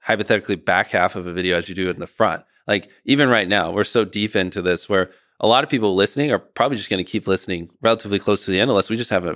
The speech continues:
really boring part of this conversation, 'cause they're just, they're just in it. They're, they're immersed. Um, and so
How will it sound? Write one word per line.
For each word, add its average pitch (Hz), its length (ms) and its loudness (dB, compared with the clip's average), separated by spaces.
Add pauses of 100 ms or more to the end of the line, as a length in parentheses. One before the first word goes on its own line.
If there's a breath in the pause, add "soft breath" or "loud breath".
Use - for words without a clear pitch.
(140)
really 104 480 0
boring 92 320 2
part 92 160 0
of 85 80 -2
this 85 100 -10
conversation, 92 640 -4 (320 soft breath)
'cause 110 140 0
they're 104 100 4
just, 101 300 -6 (160)
they're 104 120 -2
just 95 120 -4
in 110 140 4
it. - 180 -4
They're, 98 260 2
they're 104 180 2
immersed. 95 440 0 (420 soft breath)
Um, 107 400 0
and 113 140 0
so 110 440 2